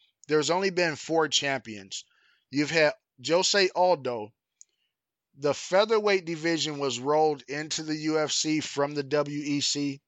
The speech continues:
Aldo was the W E C champion, so he never actually had to fight for the U F C title.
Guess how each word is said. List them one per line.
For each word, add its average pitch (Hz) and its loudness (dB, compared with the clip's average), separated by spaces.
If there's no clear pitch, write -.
Aldo 160 2
was 156 -2
the 135 -6
W 143 -2
E 156 -4
C 147 -2
champion, 151 -4
so 156 2
he 156 2
never 160 2
actually 147 0
had 151 0
to 156 -4
fight 151 0
for 147 -4
the 135 -2
U 143 -2
F 139 0
C 143 -4
title. 151 -2